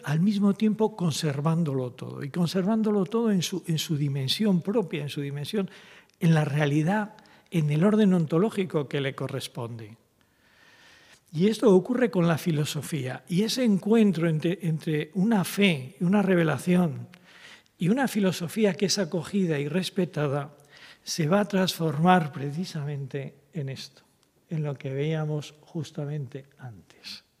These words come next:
Esta es la unión de razón y fe, y se va a expresar así, tal y como nació en los siglos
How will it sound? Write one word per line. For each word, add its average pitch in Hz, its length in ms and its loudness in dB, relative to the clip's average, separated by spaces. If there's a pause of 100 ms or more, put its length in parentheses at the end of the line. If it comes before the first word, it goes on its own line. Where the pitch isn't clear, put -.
(440)
Esta - 480 2 (1300)
es 156 180 0
la 147 160 0
unión 180 560 -2 (420)
de 147 220 -6
razón 185 580 -6 (280)
y 156 140 0
fe, - 280 -12 (520)
y 185 100 -2
se 165 180 -6
va 156 80 -6
a 214 60 -6
expresar - 640 -10
así, 139 500 -2 (280)
tal 208 180 0
y 208 60 -4
como 190 280 4
nació 208 560 -2
en 147 140 -2
los 139 180 -6
siglos 180 480 -2